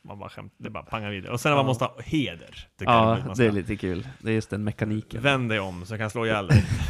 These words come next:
Speaker 2: Ja, inte sticka kniven i ryggen på dig, liksom.
Speaker 1: Precis.
Speaker 2: Ja,
Speaker 1: Ehm,
Speaker 2: nej, det är kul.
Speaker 1: mer, vi hade, eh, det bara för
Speaker 2: Vi har lirat U T förut.
Speaker 1: Ja.
Speaker 2: Eh, Unreal Tournament. Det gjorde vi inte alls nu.
Speaker 1: Game of the Year Edition. Nej, nej, du glömde faktiskt bort nu. Det är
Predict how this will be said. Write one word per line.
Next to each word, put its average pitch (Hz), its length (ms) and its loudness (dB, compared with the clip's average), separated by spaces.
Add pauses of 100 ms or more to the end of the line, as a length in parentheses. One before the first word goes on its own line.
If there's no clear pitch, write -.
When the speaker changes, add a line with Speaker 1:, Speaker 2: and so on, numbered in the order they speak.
(1160)
Speaker 2:
Ja, 113 120 -4
inte 113 180 -6
sticka 107 280 -4
kniven 107 340 -2
i 98 40 0
ryggen 101 260 -6
på - 120 -16
dig, - 180 -12
liksom. - 240 -20
Speaker 1:
Precis. - 440 -12 (640)
Speaker 2:
Ja, 120 240 -2
Speaker 1:
Ehm, 139 80 -2
Speaker 2:
nej, 123 200 -2
det 76 60 -4 (100)
är - 20 -14
kul. - 220 -12 (400)
Speaker 1:
mer, 127 720 -4
vi 113 100 -6
hade, 120 200 -6 (100)
eh, 113 680 -8
det 113 60 -12
bara 110 220 -6
för - 120 -12
Speaker 2:
Vi 127 60 6
har 170 180 6
lirat 127 440 4
U 113 180 2
T 117 340 -6 (140)
förut. - 560 -6
Speaker 1:
Ja. 147 540 -2 (680)
Speaker 2:
Eh, 104 280 2
Unreal 107 220 2
Tournament. 101 640 -2 (260)
Det 120 100 0
gjorde 147 180 4
vi 240 60 -2
inte 233 160 -8
alls - 280 -6
nu. - 220 -10
Speaker 1:
Game 131 260 -4
of 123 80 -6
the 127 60 -4
Year 123 200 -2
Edition. 104 280 -8
Nej, 147 120 -6
nej, 208 160 -6
du 202 100 -8
glömde 196 280 -6
faktiskt 175 240 -10
bort - 180 -10
nu. 87 80 -12
Det 69 60 -12
är 95 40 -14